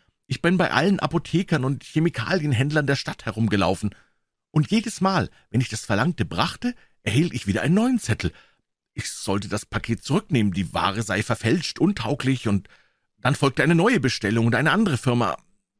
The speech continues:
Was es auch sein mag, Leben und Tod scheinen von der Echtheit dieses Präparats abzuhängen.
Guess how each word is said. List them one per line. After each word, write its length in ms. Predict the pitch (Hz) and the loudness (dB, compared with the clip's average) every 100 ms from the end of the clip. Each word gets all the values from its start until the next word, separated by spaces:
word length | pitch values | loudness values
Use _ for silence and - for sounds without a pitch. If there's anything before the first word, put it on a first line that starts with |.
| _ | _
Was 220 | 170 160 | -4 -4
es 100 | 151 | -6
auch 100 | 135 | -4
sein 240 | 139 151 | 0 2
mag, 180 | 143 107 - _ _ | 2 0 -8 _ _
Leben 320 | - 160 - | 0 2 0
und 160 | - - | -4 -4
Tod 280 | 139 104 - - | -4 -4 -6 -20
scheinen 440 | - - - 135 131 | -12 -6 -4 -2 -4
von 220 | - 95 | -2 -2
der 180 | - - | -2 -6
Echtheit 640 | 180 - - 101 - - | -10 -8 -8 -8 -10 -6
dieses 300 | 147 135 127 | -6 -4 -8
Präparats 640 | - 104 - 87 160 165 - | -6 -10 -8 -6 -4 -6 -8
abzuhängen. 640 | - - 107 98 90 78 | -14 -10 -6 -4 -4 -6